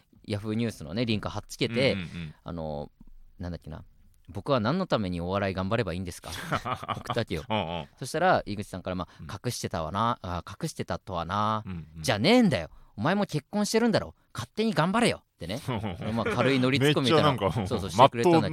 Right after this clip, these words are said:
Speaker 2: とうに突っ込まれたね。
Speaker 1: で、まあ、なんかその後も全部一、ちょいちょいやり取りはしたんだけど、
Speaker 2: うんうんうん。
Speaker 1: なんか怖いのがさ、俺、その、ん、二十一時十四分に井口さんに送って、
Speaker 2: うんうん。
Speaker 1: 二十一時十五分に、
Speaker 2: うん。
Speaker 1: その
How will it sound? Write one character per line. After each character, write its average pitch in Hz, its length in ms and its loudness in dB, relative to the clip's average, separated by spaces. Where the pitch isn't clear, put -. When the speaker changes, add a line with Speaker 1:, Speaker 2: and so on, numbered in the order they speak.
Speaker 2:
と 92 80 -2
う - 20 0
に 90 40 -2
突 87 40 -6
っ - 20 -12
込 135 120 -4
ま 117 100 2
れ 82 60 -6
た 78 100 -10
ね。 80 80 -8
Speaker 1:
で、 233 160 6
ま 240 100 10
あ、 - 20 12
な 208 80 8
ん - 40 6
か - 20 0
そ 175 100 -4
の 190 60 4
後 185 160 0
も 95 80 -2
全 123 160 -2
部 92 80 -4
一、 92 360 -8
ち - 140 -10
ょ - 40 -2
い - 20 -6
ち - 60 -10
ょ 139 40 -2
い 104 60 -2
や 92 100 0
り 151 80 -4
取 117 140 -6
り - 40 -4
は 82 40 -10
し - 60 -14
た 139 80 -4
ん - 20 -4
だ 95 80 -6
け - 80 -10
ど、 104 60 -2
Speaker 2:
う 101 40 0
ん 87 40 0
う - 20 0
ん 82 40 0
う - 40 -2
ん。 82 160 -6
Speaker 1:
な 82 160 -8
ん 76 40 -12
か - 200 -6
怖 - 240 -4
い 392 60 2
の 110 100 0
が 90 60 -6
さ、 92 140 -8
俺、 156 200 -2
そ 170 140 -4
の、 151 240 -2
ん、 165 140 -4
二 233 180 2
十 254 120 0
一 151 240 0
時 139 160 2
十 147 180 -2
四 185 200 0
分 117 160 -4
に 113 180 0
井 110 60 -2
口 113 140 -6
さ 80 100 -8
ん 76 60 -10
に 78 200 -12
送 - 180 -12
っ - 40 -20
て、 90 280 -2
Speaker 2:
う - 60 -14
ん 104 280 -6
う 95 60 -8
ん。 90 140 -6
Speaker 1:
二 247 160 2
十 220 200 2
一 135 240 -2
時 113 120 0
十 151 300 -2
五 196 140 2
分 95 220 -6
に、 92 240 -2
Speaker 2:
う 104 40 -6
ん。 85 180 -8
Speaker 1:
そ - 160 -8
の 90 180 -6